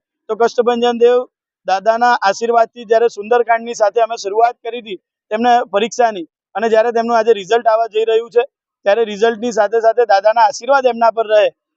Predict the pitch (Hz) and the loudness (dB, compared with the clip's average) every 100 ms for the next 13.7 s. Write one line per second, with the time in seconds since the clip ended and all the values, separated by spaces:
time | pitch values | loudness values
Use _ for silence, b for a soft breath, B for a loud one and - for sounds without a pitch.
0 | _ 202 220 240 247 277 - _ _ _ | _ -6 0 2 2 0 -6 _ _ _
1 | 202 202 - 202 220 226 220 226 208 226 | 0 0 0 -4 -2 -2 -2 -4 -4 0
2 | 233 240 220 208 226 214 202 220 226 220 | 2 2 2 0 -2 0 0 -2 -2 -6
3 | 220 233 170 _ _ _ 214 254 262 233 | 0 0 0 _ _ _ -2 0 -2 -4
4 | 202 262 240 220 233 233 214 185 220 214 | 0 0 2 0 0 0 -2 0 0 0
5 | 233 226 196 220 208 175 - 240 220 190 | 0 2 4 2 0 -8 -6 -2 -2 -4
6 | - _ _ - 220 220 220 214 226 202 | -6 _ _ -6 -4 0 2 2 0 0
7 | 190 220 226 214 226 208 202 233 294 _ | 0 0 0 0 2 2 0 -8 -12 _
8 | _ _ 202 220 233 240 262 - _ _ | _ _ -6 0 2 4 2 -6 _ _
9 | _ _ _ _ _ _ _ _ 98 95 | _ _ _ _ _ _ _ _ -20 _
10 | 87 _ _ _ 85 87 _ _ _ _ | _ _ _ _ _ _ _ _ _ _
11 | _ _ _ 190 196 220 240 220 214 226 | _ _ _ -4 -2 0 2 2 0 -2
12 | 226 202 208 214 220 208 202 214 220 208 | -2 -2 0 -2 -2 -4 -4 -6 0 0
13 | 190 208 175 - 220 208 233 | 2 0 0 -2 0 0 -2